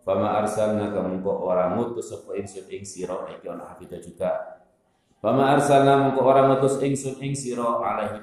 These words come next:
ing atase man. Man bisa bermakna mufrad, bisa bermakna jamak.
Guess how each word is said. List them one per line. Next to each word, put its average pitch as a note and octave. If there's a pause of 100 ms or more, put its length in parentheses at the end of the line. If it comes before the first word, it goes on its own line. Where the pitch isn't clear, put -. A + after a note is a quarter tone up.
ing G#2
atase G2+
man. F#2 (640)
Man D3 (600)
bisa F#2
bermakna E2+
mufrad, B2 (800)
bisa -
bermakna F#2
jamak. -